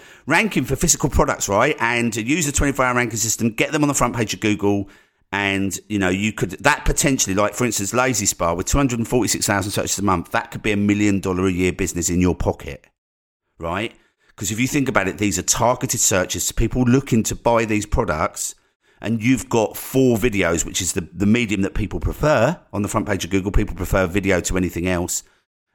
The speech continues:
And then you've got a link to y-, y-, your affiliate link, right? Sending all that traffic in, set and forget.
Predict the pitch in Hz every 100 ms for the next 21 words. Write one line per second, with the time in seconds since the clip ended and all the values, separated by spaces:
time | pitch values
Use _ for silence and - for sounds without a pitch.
0 | - 98 104 101 98 - 95 98 95 -
1 | 98 90 85 85 - 92 - 98 - 92
2 | 95 95 87 120 107 80 87 82 90 87
3 | 104 - - - - - 101 98 - 117
4 | 127 123 131 - 139 120 120 - 127 82
5 | 87 98 _ _ _ - - 101 85 -
6 | 85 -